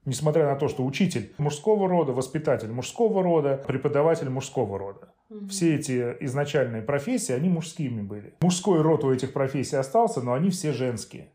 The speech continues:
Speaker 2: Ну, правильно я понимаю, что из-за этого из детей вырастают инфантильные люди?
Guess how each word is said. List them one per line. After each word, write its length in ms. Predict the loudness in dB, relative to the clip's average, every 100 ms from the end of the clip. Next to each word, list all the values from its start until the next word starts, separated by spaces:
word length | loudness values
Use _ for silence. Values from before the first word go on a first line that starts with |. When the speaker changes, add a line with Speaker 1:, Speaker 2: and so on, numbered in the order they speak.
| -12
Speaker 2:
Ну, 80 | -6
правильно 280 | -2 0 2
я 80 | 0
понимаю, 540 | -2 -2 -2 0 -2
что 180 | -2 0
из-за 240 | 0 2
этого 320 | 0 0 -2
из 160 | -2 -2
детей 340 | -4 -6 -4
вырастают 540 | 0 -2 -2 -2 -2 -4
инфантильные 720 | -6 -4 -6 -4 -2 -2 -2
люди? 240 | -2 -2